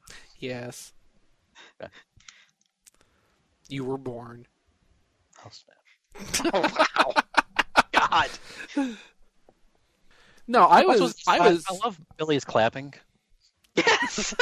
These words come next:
Speaker 3: <laughs>
Speaker 2: I love that so much. That's the best little character trait.
Speaker 1: Yeah, I mean, I, I was just really impressed with how they handled Billy, and it made him the standout character in the movie, too.
Speaker 3: I think a lot of people come away from the movie saying that, too.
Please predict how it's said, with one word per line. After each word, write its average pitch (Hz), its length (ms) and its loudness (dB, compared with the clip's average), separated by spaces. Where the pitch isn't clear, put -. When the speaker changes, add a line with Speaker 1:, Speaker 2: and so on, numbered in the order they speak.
Speaker 3:
<laughs> - 160 -4
Speaker 2:
I - 40 2
love 135 200 2
that - 200 0
so 131 80 -6
much. 123 280 -4
That's 147 160 -12
the 165 80 -4
best 123 300 -6
little 139 100 -10
character 120 360 -8
trait. 123 300 -10
Speaker 1:
Yeah, 233 140 -2
I 262 60 6
mean, 302 160 -4
I, 320 140 0
I 185 140 4
was 269 100 -4
just 240 220 -6
really 160 460 -4
impressed 143 440 0
with 139 120 -8
how 139 100 0
they 127 140 -4
handled 127 480 -8
Billy, 143 420 0
and 147 220 0
it 156 80 -4
made 160 400 -2
him 147 300 -4
the 143 60 -6
standout 135 640 -4
character 156 400 -4
in 139 60 -8
the 131 80 -10
movie, 143 420 -4
too. 131 640 -6
Speaker 3:
I 190 100 2
think 349 160 0
a 226 60 4
lot 180 160 4
of 190 80 -2
people 175 160 -2
come 156 140 -8
away 143 200 -2
from 160 240 -4
the 143 80 -12
movie 139 300 -8
saying 143 400 -4
that, 113 200 -12
too. 120 180 -6